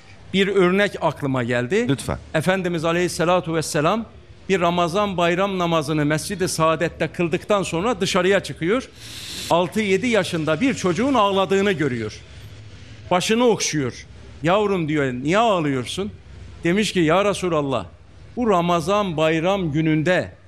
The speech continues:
Speaker 1: ben ağlamayayım da kimler ağlasın?"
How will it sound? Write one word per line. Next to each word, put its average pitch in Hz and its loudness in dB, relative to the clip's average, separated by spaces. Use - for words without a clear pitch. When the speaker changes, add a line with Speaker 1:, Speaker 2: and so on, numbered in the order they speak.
Speaker 1:
ben 196 0
ağlamayayım 185 0
da 117 -2
kimler 214 0
ağlasın?" 117 0